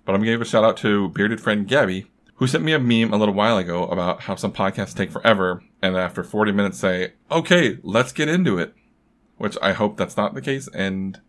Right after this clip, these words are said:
I'm about twenty minutes in, so not bad. Um, I'm halfway there. The first reports of livestock being killed by an alleged chupacabra dates back to nineteen ninety-five,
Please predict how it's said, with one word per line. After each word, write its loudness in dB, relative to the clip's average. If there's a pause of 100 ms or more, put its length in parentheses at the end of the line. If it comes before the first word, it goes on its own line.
(520)
I'm 0
about 2
twenty 0
minutes -4
in, 0
so -2
not 4
bad. 4 (140)
Um, 4 (680)
I'm -2
halfway 0
there. -4 (1120)
The 2
first 2
reports 2
of -2
livestock 4 (100)
being 0
killed 0
by 2
an 0
alleged -4
chupacabra -4
dates -4
back -2
to -6
nineteen -6
ninety-five, -2